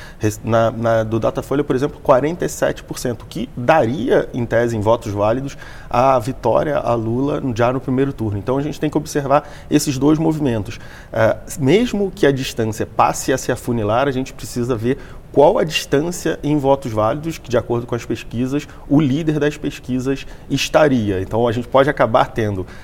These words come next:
dado o esvaziamento das outras campanhas e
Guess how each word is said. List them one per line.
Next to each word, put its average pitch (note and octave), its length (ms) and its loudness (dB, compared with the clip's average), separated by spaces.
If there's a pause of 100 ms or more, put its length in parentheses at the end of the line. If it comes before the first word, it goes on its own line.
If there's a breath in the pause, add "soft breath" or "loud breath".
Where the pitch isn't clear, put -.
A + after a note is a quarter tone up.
(120)
dado A#2 560 4
o A2+ 100 0
esvaziamento G#2+ 800 2
das G2 240 -2
outras G#2 380 0
campanhas G#2 800 -2
e G#2+ 240 -2